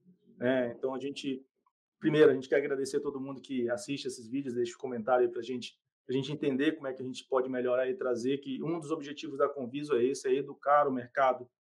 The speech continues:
sobre o que a gente aprende também, é uma visão que a gente tem. É, e aí a gente faz aqui um, uma, uma proposta, um pedido pra que vocês sigam a Conviso em todas as suas mídias sociais. A gente tem canal no YouTube, a gente tem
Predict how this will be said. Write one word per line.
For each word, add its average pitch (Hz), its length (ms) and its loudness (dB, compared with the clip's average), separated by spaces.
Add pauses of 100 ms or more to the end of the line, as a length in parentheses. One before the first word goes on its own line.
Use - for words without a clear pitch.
(260)
sobre 143 200 4
o - 20 -6
que 151 80 2
a 143 60 4
gente 143 260 2
aprende 143 420 2
também, 139 520 -2
é 131 100 -2
uma 127 140 0
visão 131 320 -6
que 139 80 -2
a 131 40 2
gente 120 240 -8
tem. 131 320 -4 (600)
É, 135 440 6
e 180 80 10
aí 170 160 10
a 180 60 8
gente 170 260 -8
faz 160 340 6
aqui 147 240 2
um, 147 220 -6 (160)
uma, 143 180 0 (540)
uma 143 200 4
proposta, 156 680 4
um 139 180 -6
pedido 156 520 -4
pra 175 100 -10
que - 80 -12
vocês 196 360 4
sigam 185 420 0 (400)
a 139 80 0
Conviso 160 640 0 (240)
em 151 160 -6
todas 170 320 0
as 160 120 -2
suas 151 220 -2
mídias 139 280 -4
sociais. 147 420 0
A 139 60 -6
gente 139 180 -8
tem 139 100 -16
canal 127 400 -6
no 120 80 -8
YouTube, 113 400 -12
a - 40 -8
gente - 260 -20
tem 117 280 -4